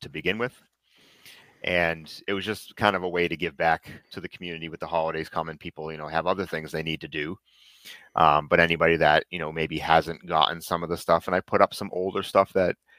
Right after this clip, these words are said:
um, from previous drops, um, up there for people to grab. And, and, you know, some people have taken advantage of that. So it's pretty cool. And anybody that wants to, again, it goes till the thirteenth of December, and they just gotta use the code B G G thirty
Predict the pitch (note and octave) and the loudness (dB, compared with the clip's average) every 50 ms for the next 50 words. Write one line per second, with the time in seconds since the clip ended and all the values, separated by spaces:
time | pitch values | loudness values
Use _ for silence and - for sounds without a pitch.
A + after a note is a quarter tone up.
0 | _ _ _ _ _ E2+ F2 E2 D#2+ D#2 D2+ - - F#2 E2+ - - - G2 F2+ | _ _ _ _ _ 4 6 6 6 6 2 -2 -4 -4 -4 -4 -4 -2 -2 -2
1 | E2 F2+ F2+ F2 - - - E2+ E2 F2 F2+ - - - - - - _ _ _ | 0 -2 -2 -2 -4 -4 0 2 2 2 2 0 -8 -14 -14 -16 -18 _ _ _
2 | _ _ _ _ _ _ - E2 D#2+ D#2+ D#2+ D#2 D2 C#2+ C#2 C#2+ C#2+ C#2+ _ - | _ _ _ _ _ _ 4 6 8 8 8 6 4 0 -4 -14 -20 -20 _ -20
3 | - - - _ _ _ _ _ _ _ _ _ _ _ _ - - - G#2 G2 | -20 -20 -20 _ _ _ _ _ _ _ _ _ _ _ _ -12 2 4 4 4
4 | _ - G#2 G2 F#2+ - - G#2 - - F#2+ - F#2+ F#2 F2+ F2+ E2 F2 E2+ E2+ | _ 6 6 6 6 4 0 -6 -4 -4 -4 -2 -2 -4 -2 -2 0 2 6 8
5 | F2 F2+ F#2+ F#2 F2+ D#2+ D#2+ D#2+ - E2+ E2 D#2+ D#2 D#2 D2+ _ _ _ _ F#2 | 8 8 6 4 2 -6 -6 -6 -6 -6 -6 -6 -8 -18 -20 _ _ _ _ -10
6 | E2+ D#2 D2+ D#2+ - - F#2+ F2+ E2 F2+ E2 - E2+ D#2 - - F2+ E2 E2+ E2 | -8 -8 -10 -10 -6 -6 -6 -6 -6 -8 -6 -4 -6 -6 -4 -2 -2 -2 -2 -4
7 | D#2+ D#2 D2 E2 D#2+ D#2 D#2+ E2+ D#2 D#2+ D#2+ - - - F2+ - _ - G#2+ G#2 | -10 -6 -4 -4 -4 -4 -6 -6 0 0 0 0 -2 -10 -14 -10 _ -8 -8 -8
8 | - - E2 E2 E2 E2+ E2 E2+ F2 F#2 G2 F2+ F#2+ F2+ F2 D#2+ D2+ D2 E2 F2 | -8 -8 -6 -4 -4 -4 -4 -4 -4 -4 0 2 2 4 4 2 0 0 -2 0
9 | E2+ F#2 F2+ - - - - - E2 E2 D#2+ D#2 F2 E2+ E2+ E2 - F2+ F2 F2 | 0 0 0 -2 -10 -14 -10 -8 -6 -6 -2 0 0 0 0 -2 -2 -4 -4 -4
10 | - - F#2+ E2 E2 - - F2 E2+ - - F#2 E2+ - F#2 D#2 D2+ C#2+ - F2 | -4 -6 -6 -6 -6 -6 -4 -6 -6 -6 -8 -12 -8 -8 -8 -8 -8 -8 -6 -6
11 | E2 E2 E2 E2+ E2 - _ _ - - - - - - _ _ _ F2 F2 E2+ | -4 -4 -4 -6 -6 -6 _ _ -20 -20 -20 -20 -20 -20 _ _ _ 2 2 4
12 | E2+ E2 E2+ F#2+ F#2 F#2+ F#2+ - - F#2 F2 F2 F2+ F2+ F#2 E2 E2 E2+ - - | 2 2 2 0 0 0 -2 4 2 2 4 2 -2 -2 -4 -6 -8 -10 -6 -2
13 | G2+ F#2 F2+ F2 D#2+ C#2+ - F2+ F2+ F#2 F#2 D#2+ D#2+ E2+ F2 F#2 F2+ D#2+ D#2 E2 | -2 -2 -2 -2 -6 -4 -2 0 0 0 -2 -4 -6 -6 -6 -6 -6 -6 -6 -4
14 | F2+ F#2 F2+ F2 - - F#2+ F#2 F2+ E2 D#2+ E2+ F#2 _ | -4 -4 -4 -2 -2 0 0 0 0 -2 -6 -10 -12 _